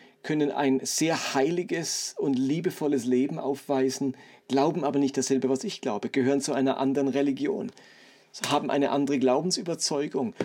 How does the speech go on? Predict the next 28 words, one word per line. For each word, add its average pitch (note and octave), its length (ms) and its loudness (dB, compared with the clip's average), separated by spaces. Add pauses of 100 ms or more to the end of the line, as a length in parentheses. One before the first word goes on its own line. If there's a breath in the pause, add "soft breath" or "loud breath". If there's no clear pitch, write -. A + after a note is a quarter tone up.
(120)
Und C3+ 160 -2
man D3 160 2
merkt, C#3 460 2 (240 soft breath)
dass - 260 -4
das C#3+ 320 -4
gar C3 220 2
nicht E3+ 260 -4
so D3+ 220 0
einfach B2+ 420 -2
ist, - 280 -4 (480 loud breath)
denen D3+ 320 2
jetzt C#3+ 200 0
einfach C#3 400 -2
ihren D#3 360 -2
Glauben C3 520 0 (280 loud breath)
abzusprechen, D#3+ 960 -6 (200 loud breath)
dass C#3+ 200 -2
sie D3+ 160 -2
Gott - 200 2
nicht D3 380 0
wohlgefällig D3+ 600 0
sind E3 300 -4
und C#3 120 0
dass C#3 140 0
die - 140 0
alle B2+ 160 0
verloren E3+ 440 0
gehen. G#2 260 -6